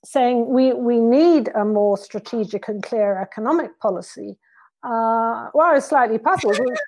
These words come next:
was because, okay, you know, 'cause he is the author of the Growth Commission, and, and yes, the world's changed a lot since the Growth Commission, so of course he's quite right. You know, at one level, we, we, we need something new. Um,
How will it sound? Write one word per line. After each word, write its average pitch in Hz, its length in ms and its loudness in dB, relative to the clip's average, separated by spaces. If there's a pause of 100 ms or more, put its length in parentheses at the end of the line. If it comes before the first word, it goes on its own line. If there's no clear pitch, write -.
(240)
was 294 160 2 (100)
because, 285 380 2
okay, 302 320 2
you 330 80 -2
know, 233 160 -4
'cause 240 160 -8
he 277 140 -8
is 247 80 -6
the 254 100 -4
author 247 340 -4
of 220 100 -8
the 233 80 -14
Growth 320 320 -4
Commission, 220 420 -12
and, 262 300 -8
and 254 140 -8
yes, 302 180 -8
the 254 80 -16
world's 233 280 -4
changed 214 380 -10
a 214 40 -2
lot 311 280 2
since 208 300 -10
the 214 80 -12
Growth 196 280 -4
Commission, 208 380 -10
so 294 100 -8
of - 80 -16
course 277 160 -6
he's 247 140 -10
quite 196 260 -4
right. 247 300 0 (500)
You 233 60 -4
know, 226 120 0
at 208 60 -2
one 254 240 2
level, 190 400 -2 (280)
we, 240 200 -4
we, 220 440 -4
we 220 220 -4
need 226 260 -4
something 208 500 -6
new. 226 420 -2 (440)
Um, 262 680 -2